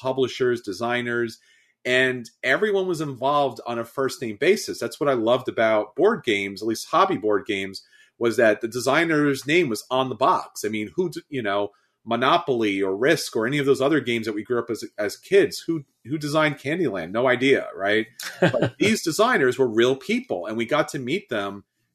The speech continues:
Speaker 1: at our board game stores and at our events. And it was just, like, this strange, unusual situation. And it was, again, something that we wanted to bring to the people.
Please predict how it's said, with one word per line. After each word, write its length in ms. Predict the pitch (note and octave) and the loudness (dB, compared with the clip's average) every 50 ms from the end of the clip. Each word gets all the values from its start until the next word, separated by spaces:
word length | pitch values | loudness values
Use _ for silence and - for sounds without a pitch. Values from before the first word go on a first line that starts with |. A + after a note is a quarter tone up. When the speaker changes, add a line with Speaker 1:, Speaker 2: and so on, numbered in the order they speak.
| _ - | _ -6
Speaker 1:
at 160 | A2 B2 C3 | -2 0 2
our 120 | C#3 D3 C#3+ | 2 2 2
board 340 | A#2+ A#2 A2+ A#2+ A#2 A#2 - | 2 0 0 0 -2 -2 -2
game 220 | A#2+ A2+ A2+ A2 | -2 -2 -2 -4
stores 480 | - - - A2+ A2 A2 A2 A2 G#2+ - | -8 -8 -4 -2 -2 0 0 0 -2 -2
and 100 | G#2+ G#2+ | -4 -4
at 120 | A2 A2+ | -2 0
our 120 | A2+ A2+ | 0 -2
events. 480 | A#2 G#2 F#2+ G2+ G2 A2 C#3+ D#3+ - - | -2 -2 -4 -4 -4 -2 -4 -4 -6 -8
And 160 | - - A2 | -6 -4 -2
it 40 | A2+ | 0
was 200 | A2+ A#2+ A#2 A2+ | 2 2 2 2
just, 240 | - C3 A#2+ - - | 2 0 0 0 0
like, 200 | C3+ C#3+ - - | 0 0 0 2
this 360 | C3 A2+ - - - - - - - _ _ - - - - - _ _ _ - | 0 0 0 -2 -12 -16 -20 -20 -20 _ _ -18 -16 -16 -16 -16 _ _ _ -12
strange, 760 | - - - - - - - G#2 G#2+ B2+ C#3 D3 D3+ D3+ C3 | -10 -8 -8 -8 -8 -8 -6 -2 0 2 2 2 0 0 0
unusual 500 | C#3+ C3+ C#3 C#3 C#3+ C#3+ D3 C#3+ C#3+ C#3+ | 0 0 0 2 0 0 0 0 -2 -2
situation. 840 | C#3 C#3 D#3 C#3+ - - C3+ C3+ E3 G3+ G3+ - - G2+ F#2+ F#2+ G2 - _ _ - - - - _ _ _ - | -2 -2 -4 -4 -2 0 2 2 2 2 2 0 -2 -2 -2 -4 -8 -12 _ _ -20 -20 -20 -20 _ _ _ -4
And 140 | B2 B2 | -2 0
it 40 | B2+ | 2
was, 160 | B2+ C3 C3 | 2 2 2
again, 300 | C#3 C3+ D#3+ F#3 F#3+ C#3+ | 0 0 0 2 2 0
something 360 | A#2 - D3 C3 A#2+ C#3 C3+ C3 | -2 -4 -6 -6 -4 -4 -2 0
that 180 | C3 B2 B2 | 0 -2 -2
we 80 | B2 A#2+ | -2 -4
wanted 240 | A#2 A#2+ A#2+ A#2 A2 | -2 -2 0 -2 -2
to 60 | G#2 | -2
bring 220 | - B2 A2+ A2+ A2 | -4 -4 -6 -6 -6
to 100 | - G#2 | -6 -6
the 80 | G2 | -6
people. 640 | - - - F#3+ F#3 - - G2 F#2+ F#2 F#2+ G2+ - | -6 -4 -6 -6 -4 -2 -2 -2 0 0 -2 -4 -8